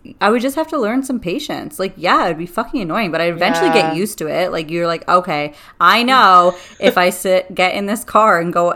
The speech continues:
Speaker 1: anywhere, I'm gonna be stopped at red lights." So I just start planning for it.
Speaker 2: So you'd have to, like, double your travel time.
Speaker 1: Yeah,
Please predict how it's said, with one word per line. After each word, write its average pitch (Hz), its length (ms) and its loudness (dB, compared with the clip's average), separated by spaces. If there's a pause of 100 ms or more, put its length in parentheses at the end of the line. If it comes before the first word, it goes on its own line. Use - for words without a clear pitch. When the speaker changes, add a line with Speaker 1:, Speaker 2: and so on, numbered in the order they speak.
Speaker 1:
anywhere, 170 1000 -2 (440)
I'm 202 220 2
gonna 254 140 0
be 269 80 2
stopped 247 260 0
at 240 100 -2
red 226 200 -2
lights." 233 300 -2
So 170 80 0
I 170 100 0
just 208 180 -8
start 269 240 0
planning 240 340 -6
for 143 220 -10
it. - 180 -14 (180)
Speaker 2:
So - 140 -6
you'd 208 200 -4
have 202 180 2
to, 202 200 -8 (280)
like, 175 360 -4
double 185 400 0
your 170 160 -6
travel 139 400 -4
time. 269 80 -4
Speaker 1:
Yeah, 196 380 2